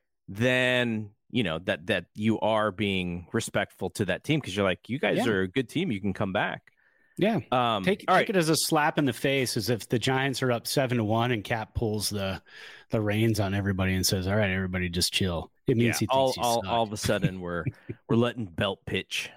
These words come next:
Speaker 2: <laughs> Yeah, exactly.
Speaker 1: <laughs>
Speaker 2: Yeah. Then, then, then we think you suck. So
Speaker 1: Yeah.
Speaker 2: that's it. <laughs>
Speaker 1: Uh, okay. So we'll, we'll bust out the haters w-, watch every,
Speaker 2: Mm-hmm.
Speaker 1: every time someone gets mad at the Giants for
Speaker 2: It's gonna be weekly, man.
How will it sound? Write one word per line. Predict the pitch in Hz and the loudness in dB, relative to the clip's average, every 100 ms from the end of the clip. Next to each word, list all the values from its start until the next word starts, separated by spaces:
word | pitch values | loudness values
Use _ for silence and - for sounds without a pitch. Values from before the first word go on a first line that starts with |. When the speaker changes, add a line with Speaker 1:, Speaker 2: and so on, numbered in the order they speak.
| - _ _ _ - | -20 _ _ _ -2
Speaker 2:
<laughs> | 151 - | 0 2
Yeah, | 170 - | -2 0
exactly. | 147 - - 123 123 110 107 98 95 131 | -4 -4 -4 0 0 0 -4 -4 -4 -4
Speaker 1:
<laughs> | 110 - | -6 -4
Speaker 2:
Yeah. | 135 110 101 | -2 0 0
Then, | 147 180 170 | 2 2 4
then, | 180 214 185 | 4 4 4
then | 190 240 | 4 6
we | 220 | 6
think | 165 180 147 | 6 4 6
you | 123 | 2
suck. | - 127 98 - _ _ | 2 0 -2 -14 _ _
So | - 110 101 98 | -4 0 0 -2
Speaker 1:
Yeah. | - | -2
Speaker 2:
that's | 107 95 | -2 -2
it. | 87 76 _ - - | -4 -6 _ -4 -4
<laughs> | - 175 - | 0 0 0
Speaker 1:
Uh, | 165 160 | 0 2
okay. | 196 175 143 | 2 2 0
So | - 147 143 143 | 2 4 4 4
we'll, | 147 190 190 | 6 6 6
we'll | 247 | 4
bust | 226 214 - | 6 2 4
out | 165 147 | 2 4
the | |
haters | 127 135 123 117 | 0 2 2 0
w-, | 113 107 | -2 -8
watch | - 107 98 95 - - _ _ | 0 2 2 0 -6 -14 _ _
every, | 120 147 | -2 0
Speaker 2:
Mm-hmm. | 202 | 0
Speaker 1:
every | 117 123 | 0 -2
time | - 113 98 95 87 _ _ | -2 -2 -2 -4 -10 _ _
someone | - 98 | -4 -2
gets | 92 - | -4 -2
mad | 101 90 | 0 0
at | 90 | -4
the | 85 | -8
Giants | - 90 87 85 | -4 -2 -2 -6
for | - 87 85 | -6 0 0
Speaker 2:
It's | 156 | 0
gonna | 277 233 | 0 2
be | 139 | 2
weekly, | 101 117 120 95 87 | 2 0 0 -8 -8
man. | 87 90 | -6 -6